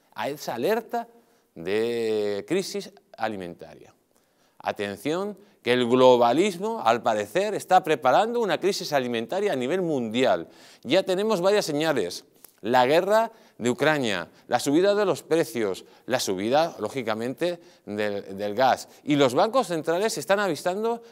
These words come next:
de grandes disturbios en toda Europa y en los Estados Unidos. Atención que después de lo que pasó en el año dos mil veinte,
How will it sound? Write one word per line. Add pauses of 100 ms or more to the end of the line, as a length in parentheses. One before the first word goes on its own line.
de
grandes (320)
disturbios (140)
en
toda
Europa (300)
y
en
los
Estados
Unidos. (480)
Atención
que
después (260)
de
lo
que
pasó
en
el
año
dos
mil
veinte,